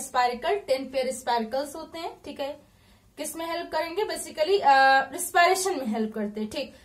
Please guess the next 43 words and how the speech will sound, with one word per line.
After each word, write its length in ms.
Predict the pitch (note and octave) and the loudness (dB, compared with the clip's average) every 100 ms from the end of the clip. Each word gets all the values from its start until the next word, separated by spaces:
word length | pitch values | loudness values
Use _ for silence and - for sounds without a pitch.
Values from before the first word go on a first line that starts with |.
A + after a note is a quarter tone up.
| _ _ - | _ _ 12
Two 140 | A4+ C5+ C5+ | 12 12 12
pair 180 | A4+ A4 G#4 | 8 10 10
of 160 | G4 | 8
the 60 | A4 A4 | 2 2
thorax, 300 | F#4 C4 A3+ - - - | 2 2 -2 -8 -14 4
टू 200 | G4 A4 | 8 8
कहाँ 300 | A4 G4+ G#4+ | 8 4 4
होंगे? 360 | G#4 G#4 B4 D5+ - _ B3+ | 4 4 2 2 -2 _ -2
thorax 400 | A#3+ B3+ C4 D#4 | 0 -2 -4 -6
में 80 | |
होंगे। 400 | D4+ D#4 D4+ D4+ - | -6 -6 -6 -8 -4
Eight 300 | D#4+ G#4+ - | -2 -2 0
pair 180 | G4+ G#4+ | 2 4
of 120 | G#4+ G#4 | 4 6
the 180 | G#4 | 4
abdomen, 380 | G4+ C#4+ A#3 G#3+ - - - _ | 4 -2 -2 -2 -4 -10 -20 _
ए-, 300 | - D#4+ B3+ - | -2 0 0 0
और 180 | D4 - | 0 0
एट 220 | F4 F#4 | -4 -4
कहाँ 140 | D#4+ D#4 | -2 0
होंगे? 160 | F4+ | 0
एब्डोमेन 540 | - A3+ G3 A3 G#3+ G#3 | -2 -4 -4 -2 0 -2
में 100 | G#3 | -4
होंगे, 220 | G3+ G#3 C#4+ | -10 -14 -14
ठीक 160 | C#4+ | 0
है, 160 | B4+ D5+ - - | 2 2 -6 -12
ये 120 | C4 C4 | 0 2
आपको 340 | A#3+ G#3+ A3 | 2 0 -2
याद 220 | G#3+ G3+ G3+ | -2 -4 -8
रखना 220 | - G3+ | -8 -6
है। 60 | |
नेक्स्ट 240 | A3 D4 - | -4 -4 -4
क्वेश्चन 360 | D#4 D4+ E4+ | -6 -4 -8
देखिए, 300 | E4+ E4+ F4 G4 - - - - | -6 -6 -6 -8 -12 -20 -20 2
कह 120 | D#4 | 6
रहा 120 | F#4 A4 | 8 8
है 100 | A4 | 8
कि 120 | A#4+ | 4
Malpighian 640 | G#4 F#4+ F#4 F#4 G#4+ A4 G4+ | 4 2 2 0 0 0 0
tubule 440 | C#4 E4+ F#4+ G4 | -2 0 4 6
is 120 | G4 - | 4 2
found 360 | D4+ C4 B3 | 0 0 0
in, 120 | G#3+ | -2